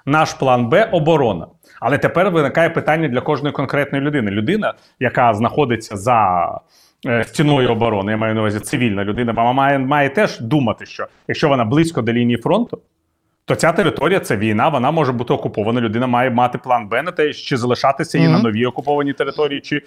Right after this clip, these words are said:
Speaker 1: переїжджати е, на ті території, які залишаються під контролем України. Це план Б. Треба завжди просто мати на увазі таку, такий розвиток подій. Або де окупована територія? От є прекрасний приклад Херсону. Його, він звільнений, а люд-, людей там просто нищать російські обстріли.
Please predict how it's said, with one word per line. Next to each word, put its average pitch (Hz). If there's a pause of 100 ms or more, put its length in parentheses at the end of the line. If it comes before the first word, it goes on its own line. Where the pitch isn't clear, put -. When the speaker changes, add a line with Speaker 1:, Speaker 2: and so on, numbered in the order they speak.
(280)
Speaker 1:
переїжджати 143 (300)
е, 127
на 131
ті 151
території, 147
які 143
залишаються 131
під 131
контролем 127
України. 104
Це 135
план 196
Б. 131 (220)
Треба 156
завжди 123
просто 135
мати 127
на 135
увазі 123
таку, 131
такий 131
розвиток 131
подій. 156 (260)
Або 156
де 196
окупована 127
територія? 104
От 131
є 160
прекрасний 143
приклад 139
Херсону. 104
Його, 113
він 139
звільнений, 139 (240)
а 165
люд-, 165 (160)
людей 170
там 165
просто 180
нищать 196
російські 180
обстріли. 160